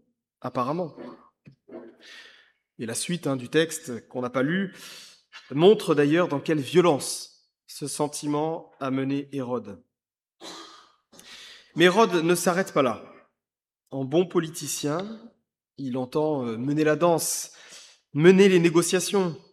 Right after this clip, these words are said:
D'abord, c'est intéressant, il s'assure de façon publique des données, euh, prophétiques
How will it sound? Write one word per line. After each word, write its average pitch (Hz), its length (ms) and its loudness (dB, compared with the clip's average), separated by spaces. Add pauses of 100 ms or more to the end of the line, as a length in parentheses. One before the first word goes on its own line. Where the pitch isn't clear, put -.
(880)
D'abord, 170 680 0 (680)
c'est - 180 -8
intéressant, 139 440 -2
il 165 100 -2
s'assure 214 640 -4 (600)
de 139 80 -8
façon 160 340 -2
publique 175 680 -2
des 147 120 -2
données, 156 440 0
euh, 123 520 -2 (400)
prophétiques 147 920 -6